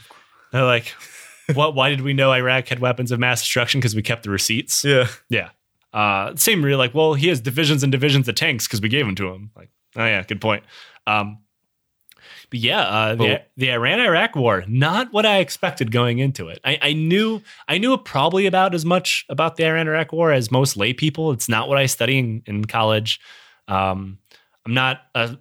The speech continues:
Speaker 1: a scholar of Middle Eastern war history, but, uh,
Speaker 2: Well, after you telling me about it, I knew, I guess, a little bit more than what I, or,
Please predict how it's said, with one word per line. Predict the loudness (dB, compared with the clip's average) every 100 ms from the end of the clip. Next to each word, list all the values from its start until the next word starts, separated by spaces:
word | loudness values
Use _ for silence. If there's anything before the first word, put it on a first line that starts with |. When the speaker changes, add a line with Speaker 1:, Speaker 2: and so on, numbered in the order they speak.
| -4
Speaker 1:
a | -4 -2
scholar | 0 0 0 0 2 2
of | 0
Middle | 0 2 2
Eastern | 0 0 0
war | 2 2 2
history, | 0 -4 -6 -6 -8
but, | -4 -4 -4 -10
uh, | -10 -10 -18
Speaker 2:
Well, | -20 -20 _ _
after | -6 -2 0 0 0
you | -2 -4 -4
telling | -4 -4 -2 0
me | 0
about | 0 0
it, | -2 -4 _ _
I | -2 -2
knew, | -6 -8 -10 -12 -18 _ _
I | -6
guess, | -4 -4 -8
a | -12 -12
little | -4 -2
bit | -2 -4
more | -2 -2
than | -2 -8 -8
what | -6
I, | -4 -6 -12 _ _ _ _ _
or, | -8 -8